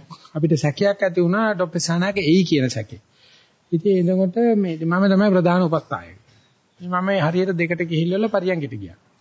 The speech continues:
ගිහිල්ලා දෙක තුනට නැගිටලා යනකොට දොස්තර මහත්තයා ඇවිල්ලා ගිහිල්ලා.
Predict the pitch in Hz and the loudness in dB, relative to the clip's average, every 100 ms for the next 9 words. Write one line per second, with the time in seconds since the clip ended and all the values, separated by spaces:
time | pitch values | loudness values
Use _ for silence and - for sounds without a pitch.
0 | _ _ _ _ _ _ _ 151 160 190 | _ _ _ _ _ _ _ -2 0 0
1 | 214 170 160 160 165 156 139 165 180 175 | 0 -2 -4 -4 -2 -4 -6 -4 -4 -4
2 | 156 151 165 175 175 196 208 165 - 170 | -4 -2 -2 0 0 0 0 0 -2 -2
3 | 165 175 170 165 156 131 104 78 | 0 0 2 4 4 2 0 -6